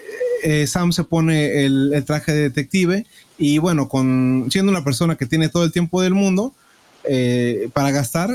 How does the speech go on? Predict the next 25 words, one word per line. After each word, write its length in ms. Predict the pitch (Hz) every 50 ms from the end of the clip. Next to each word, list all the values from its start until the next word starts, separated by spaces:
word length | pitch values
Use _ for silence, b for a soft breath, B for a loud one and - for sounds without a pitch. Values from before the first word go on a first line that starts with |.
| - -
lo 260 | 143 135 127 135 135
hace 460 | 139 131 - - 156 151 143 135 127
siguiendo 720 | - - 147 139 135 151 151 147 151 143 139 139 135 143 - b b b b b
a 120 | - 160 165
las 160 | 165 175 185
roomies, 640 | 202 226 226 208 196 185 185 185 185 185 185 175 -
encontrándose 720 | 170 147 - 135 127 143 151 151 151 151 147 - - 139 -
con, 480 | - 147 143 143 143 143 143 143 139 b b b b
con 160 | - 160 160
pistas. 640 | - - 214 208 196 - - 185 175 175 170 -
Es 120 | - 160 -
un 100 | 185 170
efecto 340 | 165 - 170 143 - 175 165
dominó 560 | 147 139 135 135 135 139 151 151 156 160 - -
en 140 | 147 139
cuanto 420 | 127 - 131 127 123 - 127 123 123
a 300 | 120 120 120 120 120 120 b b b b b b b
aclaraciones 720 | 143 139 - 143 143 139 135 131 120 160 160 156 151 135
que 100 | - -
puede, 560 | 120 - 143 139 139 139 135 131 123 117 117 113
que 120 | - 131
puede 300 | 120 - 147 143 151 151
ir, 340 | 143 143 151 151 135 139 - -
eh, 320 | 143 139 135 131 127 127 120
consiguiendo 720 | - 143 135 - 156 139 143 165 165 160 160 190 214 247